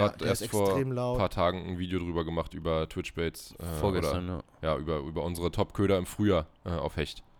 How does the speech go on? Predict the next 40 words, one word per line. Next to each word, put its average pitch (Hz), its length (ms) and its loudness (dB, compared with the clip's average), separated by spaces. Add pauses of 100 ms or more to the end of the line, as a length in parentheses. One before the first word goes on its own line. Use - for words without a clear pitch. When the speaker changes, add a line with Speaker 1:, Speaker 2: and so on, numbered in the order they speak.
(540)
Speaker 1:
Und 80 120 -6
da 78 100 2
war 78 100 0
natürlich 78 320 -4
Twitch-Bait 85 420 -4
Speaker 2:
Ja. - 60 -4
Speaker 1:
auch 76 160 -4
ganz 80 200 -8
weit 73 320 -4 (160)
vorne 76 320 -4
dabei. 73 340 -2 (1600)
Speaker 3:
Ja, 95 60 -6
und - 120 -6
jetzt 160 160 4
hast 113 140 0
du 104 40 -2
Speaker 2:
Genau. 131 120 4
Speaker 3:
ja 127 40 6
auch 127 40 0
einen 170 80 0
Swim. 120 320 4 (1120)
Speaker 2:
Jetzt 127 240 -2
habe 151 120 2
ich 147 60 0
auch 139 100 2
einen 135 120 -2
Swim, 101 340 -8
ja. 98 160 -8 (920)
Speaker 1:
Und - 180 -2
einen 87 80 -2
Laydown-Minnow. 76 560 0
<laughs> - 60 -20 (1600)
Ähm. 98 480 4 (300)
Speaker 2:
<laughs> - 300 -10
Die 139 80 -2
habe - 140 -2
ich - 100 -10
auch 98 180 -10
alle, 82 240 -12
ja. 78 120 -14